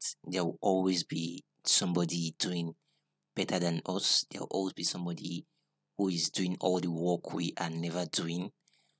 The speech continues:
and someone that we always feel like we, or we wish to have what they have. And this is the utmost reality in life, where there is always somebody better.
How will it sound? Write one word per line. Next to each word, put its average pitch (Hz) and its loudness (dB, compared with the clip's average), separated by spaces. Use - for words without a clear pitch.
and 92 -6
someone 123 2
that 101 4
we 98 2
always 98 2
feel 95 0
like 85 -4
we, 87 -4
or 95 0
we 90 -4
wish 98 -2
to 95 -2
have 87 0
what 85 0
they - -6
have. - -4
And 92 -2
this - 0
is 123 -4
the 85 -4
utmost - 4
reality 85 2
in 80 0
life, 80 -2
where 87 0
there - -4
is 85 2
always 95 6
somebody 85 0
better. - -6